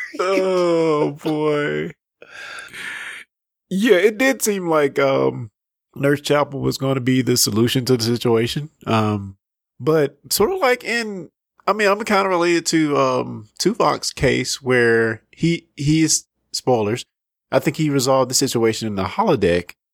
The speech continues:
Speaker 2: Um, I don't think
Speaker 1: <laughs>
Speaker 2: Spock was willing to resolve a situation other than the preordained joining in marriage with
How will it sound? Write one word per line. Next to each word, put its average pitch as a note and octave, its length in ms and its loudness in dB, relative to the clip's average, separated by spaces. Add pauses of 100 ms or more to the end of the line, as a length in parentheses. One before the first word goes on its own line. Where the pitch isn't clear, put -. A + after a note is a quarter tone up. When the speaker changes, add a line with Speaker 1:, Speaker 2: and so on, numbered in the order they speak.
(260)
Speaker 2:
Um, G#2+ 300 -2 (320)
I C#3 100 2
don't D3 300 0
think C#3+ 240 -2
Speaker 1:
<laughs> - 20 -18
Speaker 2:
Spock C3+ 760 0
was A#2 260 -4
willing B2 560 -2
to A#2 640 0
resolve A2+ 440 2
a G#2+ 40 -2
situation A2 720 0
other A2+ 300 2
than G2+ 380 -4
the G#2 340 -2
preordained G2 1200 -2 (520)
joining G2+ 540 2
in F#2 180 -8
marriage F#2+ 460 0
with F#2 280 -4